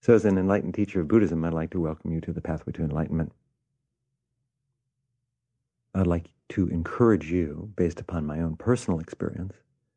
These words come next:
and the personal experience of countless others, to meditate, to be more positive, to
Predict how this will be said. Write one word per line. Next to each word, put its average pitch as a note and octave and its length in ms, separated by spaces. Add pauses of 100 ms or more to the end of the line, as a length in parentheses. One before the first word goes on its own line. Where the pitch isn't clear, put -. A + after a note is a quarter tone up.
(280)
and E2+ 100
the D#2+ 60
personal E2 460 (120)
experience E2 420
of - 80
countless E2 380
others, D#2 340 (1400)
to G#2+ 100
meditate, A2 520 (680)
to - 160
be G2 120
more F#2+ 180
positive, F#2 640 (840)
to D#2+ 440